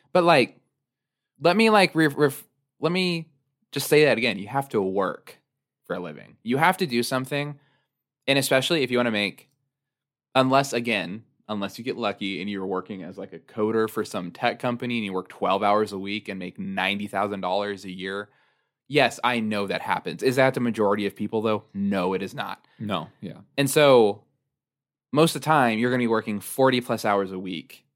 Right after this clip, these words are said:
Speaker 1: having to also juggle a family, having to also juggle your personal life, your personal relationships.
Speaker 2: Any
Speaker 1: Working
Speaker 2: hobbies that bring you any kind of
Speaker 1: hobbies.
Speaker 2: personal fulfillment.
Speaker 1: Forty plus hours a week to do that.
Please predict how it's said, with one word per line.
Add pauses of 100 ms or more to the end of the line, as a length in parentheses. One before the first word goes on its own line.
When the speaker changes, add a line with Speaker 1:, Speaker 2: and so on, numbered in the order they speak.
(520)
Speaker 1:
having
to
also
juggle (680)
a
family,
having
to
also
juggle (100)
your
personal
life,
your
personal
relationships. (600)
Speaker 2:
Any
Speaker 1:
Working
Speaker 2:
hobbies
that
bring
you
any
kind
of
Speaker 1:
hobbies.
Speaker 2:
personal
fulfillment. (400)
Speaker 1:
Forty
plus
hours
a
week
to
do
that.